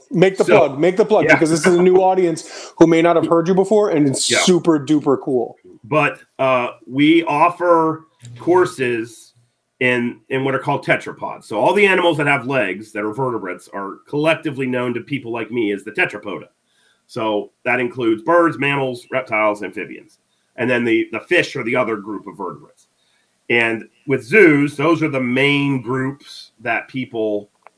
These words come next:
Speaker 2: uh, work with, and they're kept in zoos. And then if you have the fish, obviously, that's aquarium science. That's a whole other can of worms. So we offer a semester-long course for the undergrads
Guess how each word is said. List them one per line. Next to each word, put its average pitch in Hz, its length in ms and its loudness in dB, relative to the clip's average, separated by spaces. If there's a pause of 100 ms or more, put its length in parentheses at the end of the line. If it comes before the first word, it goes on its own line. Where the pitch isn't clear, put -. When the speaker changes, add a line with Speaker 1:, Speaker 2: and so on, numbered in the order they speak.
(400)
Speaker 2:
uh, 101 200 -2
work 143 300 0
with, 120 420 -6
and 110 180 -4
they're 104 160 -4
kept - 320 -8
in 101 100 -10
zoos. - 400 -18 (320)
And 113 120 -6
then 120 80 0
if 120 120 -4
you 127 60 -6
have 120 360 -2 (220)
the 117 80 -10
fish, 113 380 -8
obviously, 87 720 -8
that's 80 160 -10
aquarium 120 420 -4
science. 98 460 -4
That's 85 180 -14
a - 40 -20
whole 95 260 -8
other 82 240 -10 (500)
can 92 160 -8
of 78 80 -10
worms. 73 280 -14 (500)
So 147 240 -2
we 165 240 0
offer 151 640 2 (440)
a 117 80 -4
semester-long 151 720 -2
course 120 380 -6
for - 140 -16
the 123 100 -4
undergrads 95 640 -4